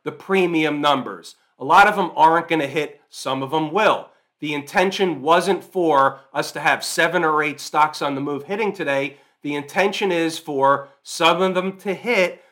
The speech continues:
but the numbers are premium to the point where if they all hit, it wouldn't have mattered anyway. They're all gonna bounce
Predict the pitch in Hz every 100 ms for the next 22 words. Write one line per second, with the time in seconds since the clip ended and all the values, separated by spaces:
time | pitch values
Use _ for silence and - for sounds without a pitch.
0 | _ 151 151 151 139 185 226 185 156 156
1 | - 147 135 - 208 226 214 196 190 190
2 | 160 165 - 190 170 143 139 _ _ _
3 | 156 151 - 185 180 165 160 185 180 185
4 | 180 175 131 143 160 160 147 147 147 143
5 | 147 160 160 156 139 139 123 127 151 147
6 | 135 123 143 147 147 143 -